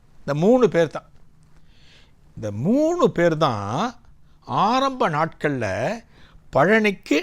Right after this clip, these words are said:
நடந்து போயி இந்த பாத யாத்திரையை ஆரம்பிச்சவங்க அப்படின்னு நகரத்தார் சம்பந்தப்பட்ட தகவல்கள் நமக்கு சொல்கின்றன. இவங்களே எப்படி போவாங்களாம்? தனித்தனியா தான் போவாங்களாம்.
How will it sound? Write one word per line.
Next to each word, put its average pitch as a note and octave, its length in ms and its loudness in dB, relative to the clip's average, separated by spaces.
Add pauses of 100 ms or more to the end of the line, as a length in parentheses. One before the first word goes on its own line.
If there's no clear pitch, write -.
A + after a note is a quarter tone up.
(120)
நடந்து G#3+ 640 0
போயி D#3 680 -2 (600)
இந்த C#3+ 240 -4 (200)
பாத B3 440 4
யாத்திரையை F3 600 2 (200)
ஆரம்பிச்சவங்க F3 920 2 (560)
அப்படின்னு D3+ 380 -2 (100)
நகரத்தார் G#3 640 0
சம்பந்தப்பட்ட D3 840 -4
தகவல்கள் C#3 680 -2
நமக்கு C#3 320 -8
சொல்கின்றன. G2+ 520 -10 (1300)
இவங்களே D3+ 360 -2
எப்படி F3 240 0
போவாங்களாம்? C#3 920 -4 (320)
தனித்தனியா C4 500 4
தான் A#3 160 0
போவாங்களாம். E3+ 540 0